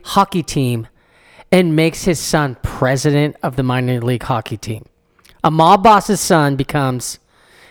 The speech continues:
the youngest owner of a minor league hockey team. And not only that,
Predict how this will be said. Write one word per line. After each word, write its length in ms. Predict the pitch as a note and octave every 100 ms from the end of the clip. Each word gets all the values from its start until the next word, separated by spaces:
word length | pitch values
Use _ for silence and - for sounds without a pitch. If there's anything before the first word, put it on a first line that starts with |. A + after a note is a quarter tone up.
| _
the 100 | D#3
youngest 460 | E3 D#3 D#3 D#3+ -
owner 300 | D#3+ D3 C#3
of 160 | C3 B2
a 60 |
minor 340 | B2+ B2+ B2+ B2+
league 180 | B2+ A#2
hockey 280 | C3+ -
team. 220 | B2 B2+ A#2 - - _ _ F3+ - -
And 200 | F#3 F3+
not 180 | F#3+ A3
only 220 | C4 B3
that, 560 | D#3 C#3 C3 - _